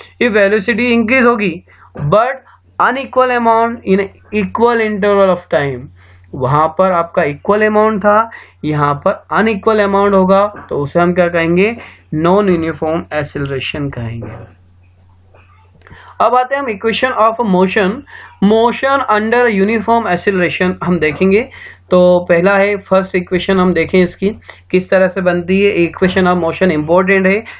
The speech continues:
exam में आता है, यहाँ समझेंगे तो बाकायदा आपको exam में फ़ायदा रहेगा इस चीज़ से related।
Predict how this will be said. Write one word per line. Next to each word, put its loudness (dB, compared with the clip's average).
exam 0
में -2
आता 0
है, 0
यहाँ 0
समझेंगे 0
तो -12
बाकायदा 0
आपको -2
exam -2
में -2
फ़ायदा 0
रहेगा 0
इस -4
चीज़ -4
से -4
related। 0